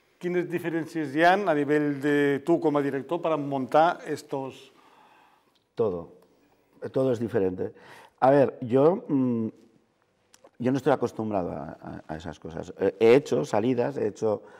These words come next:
Speaker 2: he hecho giras, pero normalmente no tiene nada que ver con todo lo que hay que...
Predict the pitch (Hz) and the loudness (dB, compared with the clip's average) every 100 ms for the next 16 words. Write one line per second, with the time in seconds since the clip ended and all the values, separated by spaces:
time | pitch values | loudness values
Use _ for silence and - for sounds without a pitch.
0 | - - _ - 120 117 131 127 135 135 | -20 -20 _ 0 2 2 -2 -2 0 2
1 | 147 170 - - _ _ _ 139 127 117 | 2 -2 -18 -20 _ _ _ 6 8 6
2 | 110 104 107 110 110 117 104 98 92 90 | 4 0 0 0 -2 -4 -4 -4 -4 -6
3 | 95 85 90 123 110 - 80 80 80 80 | -6 -8 -8 -10 -10 -12 -12 -10 -12 -14
4 | 80 - 85 85 | -14 -14 -14 -14